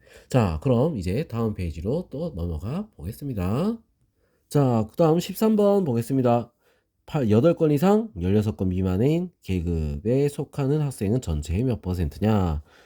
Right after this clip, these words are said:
자, 여덟 건 이상, 열여섯 건 미만. 자, 요 사이 말하는 거지, 그지? 요 사이에 요 둘이. 자, 그럼 얘는 얼마가 되겠어? 오, 육, 칠, 팔. 팔.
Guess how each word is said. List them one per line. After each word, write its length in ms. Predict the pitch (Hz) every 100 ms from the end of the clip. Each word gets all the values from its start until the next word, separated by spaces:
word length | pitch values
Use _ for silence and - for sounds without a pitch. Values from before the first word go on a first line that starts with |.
| _
자, 220 | - 82 80
여덟 280 | 98 110
건 160 | 101 90
이상, 560 | 82 80 82 135 214 214 _ _
열여섯 300 | 87 90 85
건 140 | - 82
미만. 480 | 85 90 85 80 76
자, 100 | 85
요 160 | 98
사이 260 | 110 127 104
말하는 360 | 87 85 80
거지, 160 | 78 76
그지? 380 | 85 117 151 170 _ _ _ _ -
요 80 | 73
사이에 640 | 87 78 78 92 147 160
요 200 | 90 82 80 -
둘이. 360 | - 85 85 73 _ _ _ -
자, 280 | - 113 95
그럼 220 | - 156 135
얘는 480 | 147 151 156 156 147
얼마가 360 | 104 110 104
되겠어? 480 | 98 95 92 135 127 _ -
오, 340 | 95 110 110
육, 240 | 110 127 127
칠, 280 | - 151 147
팔. 360 | 160 135 85 -
팔. 440 | - 98 131 214